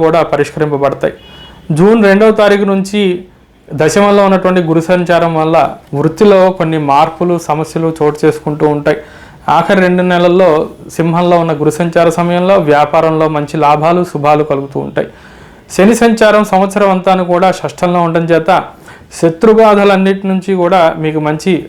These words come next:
ఉపశమనం కలుగుతుంది. ప్రతిబంధకాలన్నీ కూడా తొలగిపోతూ ఉంటాయి. ప్రతి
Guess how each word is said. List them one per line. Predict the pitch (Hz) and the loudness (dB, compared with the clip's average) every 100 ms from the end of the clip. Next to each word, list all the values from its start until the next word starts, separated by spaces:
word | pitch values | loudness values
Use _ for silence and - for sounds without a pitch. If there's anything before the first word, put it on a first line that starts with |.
| - 143 | -8 -4
ఉపశమనం | 185 196 190 185 160 | 0 2 2 2 0
కలుగుతుంది. | 151 151 147 131 - - - _ - | -2 -2 -6 -8 -12 -20 -20 _ -2
ప్రతిబంధకాలన్నీ | 156 196 202 202 190 196 185 175 180 180 | 2 4 4 4 2 4 2 2 0 0
కూడా | 175 180 170 170 165 | 0 2 2 2 0
తొలగిపోతూ | 151 165 165 165 165 160 | -2 -2 -2 -2 -2 -4
ఉంటాయి. | 156 170 - - - - - | 0 -2 -2 -14 -20 -20 -4
ప్రతి | 151 151 | 0 2